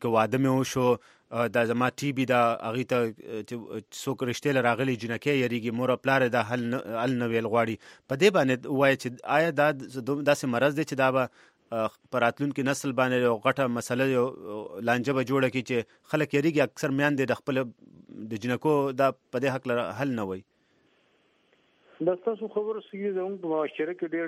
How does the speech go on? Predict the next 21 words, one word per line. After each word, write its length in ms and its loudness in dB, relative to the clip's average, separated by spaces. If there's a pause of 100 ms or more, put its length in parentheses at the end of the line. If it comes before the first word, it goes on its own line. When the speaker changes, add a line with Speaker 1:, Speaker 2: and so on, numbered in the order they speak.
Speaker 2:
ټیبوز 460 -2
دي، 100 -2
که 120 -4
نه، 180 -4
دا 40 -2 (140)
قباحتونه 540 -4
پکې 280 -6
ډېر 100 -4 (100)
زیات 180 -4 (100)
دي. 80 -20 (920)
نو 140 2 (340)
ډېر 360 -2
Speaker 1:
جی. 420 -12
Speaker 2:
مریضان 520 -4
چې 160 -6
دی، 80 -4
که 120 -8
نه، 140 -4
هغه 160 -6
خپل 200 -6 (120)
مرض 180 -4